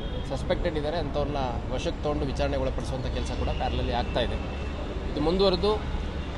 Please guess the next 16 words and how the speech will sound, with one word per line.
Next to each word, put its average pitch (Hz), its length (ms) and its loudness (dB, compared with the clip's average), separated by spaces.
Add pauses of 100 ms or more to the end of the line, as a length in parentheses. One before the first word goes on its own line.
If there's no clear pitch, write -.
(160)
ನಮ್ಮ 139 200 4 (800)
ಹುಬ್ಬಳ್ಳಿ 170 300 6
ಧಾರವಾಡ 156 320 6
ಅವಳಿ 151 240 6
ನಗರದಲ್ಲಿ 147 420 0
ಎಲ್ಲೆಲ್ಲೂ, 170 460 2 (1080)
ಎಲ್ಲೆಲ್ಲಿ 170 300 4
ಸೂಕ್ಷ್ಮ 175 340 0
ಪ್ರದೇಶಗಳಿದ್ದಾವೆ, 127 840 0
ಅಂದರೆ 127 220 0
ಎಲ್ಲಿ 135 200 0
ಹೆಚ್ಚು 131 260 -2
ಕ್ರೌಡ್ಸ್ 147 360 0
ಇರುತ್ತೆ, 120 280 -2
ಮಾಲ್ಸ್ 123 380 2
ಇರ್ಬೋದು, 117 440 0